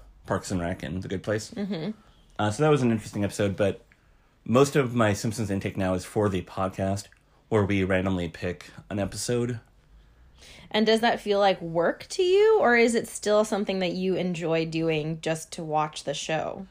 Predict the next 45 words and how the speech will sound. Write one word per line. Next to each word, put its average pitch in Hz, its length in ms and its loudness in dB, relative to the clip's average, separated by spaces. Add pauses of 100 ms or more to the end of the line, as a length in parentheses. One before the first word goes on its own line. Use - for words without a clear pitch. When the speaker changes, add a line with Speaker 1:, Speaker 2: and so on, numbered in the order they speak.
(520)
Speaker 1:
It - 320 -2 (340)
doesn't 180 260 2
feel 185 140 -2
like 139 180 2
work 120 260 0
at 104 100 0
all. 104 400 0 (200)
It 135 120 0
is 139 140 4
Speaker 2:
Okay. 156 80 0
Speaker 1:
kinda 147 160 2
weird 110 240 2
to - 100 -10
watch 98 440 0
an - 120 -4
episode 104 300 -2
now, 98 160 0
though, 101 140 0
because 98 440 -4
I 104 100 -2
am 101 200 -2
ready 101 240 -2
to - 120 -12
take 101 200 -4
notes 101 520 -6 (880)
and 110 220 0
look 113 180 2
at 107 140 0
it 104 120 0
through 101 260 -4
kind 113 160 -2
of 98 60 -2
a 95 80 2
more 98 240 0
critical 110 460 -2
eye. 110 380 -2 (580)
Speaker 2:
Right. - 300 -4
Speaker 1:
So 127 100 2
I 117 60 4
enjoy 117 440 2
it 123 180 0 (100)
in 110 100 -2
a 107 80 2
different 101 420 -2
manner. 71 420 -4